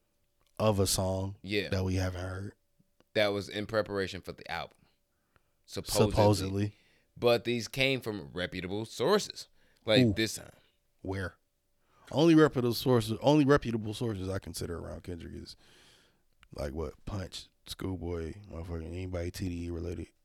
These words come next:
Speaker 2: That's
Speaker 1: And,
Speaker 2: what I'm
Speaker 1: like,
Speaker 2: saying,
Speaker 1: any-,
Speaker 2: but
Speaker 1: yeah, anybody T D E related.
Speaker 2: This was from his camp, quote unquote, and it got circled through.
Speaker 1: Well, that's
Speaker 2: Now
Speaker 1: on purpose, then.
Speaker 2: Yeah.
Speaker 1: That's marketing.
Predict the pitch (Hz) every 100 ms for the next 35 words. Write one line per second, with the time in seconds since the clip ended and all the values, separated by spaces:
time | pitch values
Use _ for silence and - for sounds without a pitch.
0 | - 95 85 82 80 80 78 90 87 87
1 | 87 - 107 92 - - 95 92 92 -
2 | 90 87 85 82 90 - - 107 104 104
3 | 107 92 107 113 - 123 107 - _ _
4 | - 98 101 110 107 101 98 - _ _
5 | _ 85 90 92 87 - 95 87 87 -
6 | 65 - _ _ _ - 190 175 107 95
7 | - - - - 95 82 - _ _ _
8 | _ - 139 95 85 _